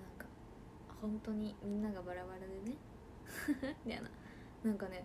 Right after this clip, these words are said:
枯れた笑いが出るんですよ。<laughs> まあ、もともとこんなもんか、みたいな。<laughs> あれが、多分、千代ちゃんにとって、もう限界値。<laughs>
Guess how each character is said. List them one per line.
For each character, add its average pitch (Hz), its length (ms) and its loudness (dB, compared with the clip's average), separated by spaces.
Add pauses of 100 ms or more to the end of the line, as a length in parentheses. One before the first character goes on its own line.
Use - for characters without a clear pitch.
枯 233 140 4
れ 254 100 12
た 262 140 8
笑 247 280 8
い 240 40 10
が 233 100 8
出 214 200 10
る 196 100 2
ん 170 100 -4
で 175 60 -8
す - 100 -10
よ。 - 80 -6 (1300)
<laughs> 240 100 10 (400)
ま 226 80 6
あ、 - 20 2
も 196 140 0
と 214 120 0
も 226 120 4
と 254 100 -2
こ 240 140 -2
ん 240 60 4
な 254 60 2
も 285 180 -2
ん 302 40 -2
か、 - 80 -6 (180)
み 214 80 6
た - 60 6
い 226 60 10
な。 226 60 4
<laughs> - 40 2 (1700)
あ 247 80 8
れ 277 120 8
が、 311 200 6 (200)
多 240 80 2
分、 208 180 4
千 247 100 4
代 226 100 12
ち 214 120 2
ゃ - 20 4
ん 190 60 -2
に 185 100 -4
と 190 100 2
っ 185 40 -4
て、 - 240 0
も 190 80 0
う 190 40 2
限 196 220 4
界 180 200 6
値。 - 140 -4
<laughs> - 80 -6